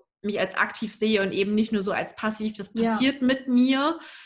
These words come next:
Speaker 1: sondern ich gehe damit irgendwie um. Das ist für mich
Speaker 2: Mhm.
Speaker 1: total wichtig. Ja.
Speaker 2: Das heißt, wenn man jetzt ein Projekt plant,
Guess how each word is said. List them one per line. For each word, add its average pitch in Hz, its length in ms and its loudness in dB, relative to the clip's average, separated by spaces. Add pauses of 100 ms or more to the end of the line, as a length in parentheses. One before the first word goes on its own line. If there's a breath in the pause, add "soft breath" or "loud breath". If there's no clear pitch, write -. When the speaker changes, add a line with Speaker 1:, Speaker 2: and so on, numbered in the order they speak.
(140 loud breath)
Speaker 1:
sondern 202 720 -4
ich - 200 -14
gehe 190 160 2
damit 185 280 0
irgendwie 170 320 -6
um. 160 440 -4
Das 180 160 -10
ist 190 120 -16
für 233 80 -2
mich 220 140 4
Speaker 2:
Mhm. 226 120 0
Speaker 1:
total 160 300 -6
wichtig. - 520 -16 (540)
Ja. 165 320 -12 (720 soft breath)
Speaker 2:
Das 214 160 -8
heißt, 220 280 -2 (120)
wenn 226 380 2
man 220 180 4
jetzt 220 260 -2
ein 220 140 4
Projekt - 480 -2
plant, 262 580 -2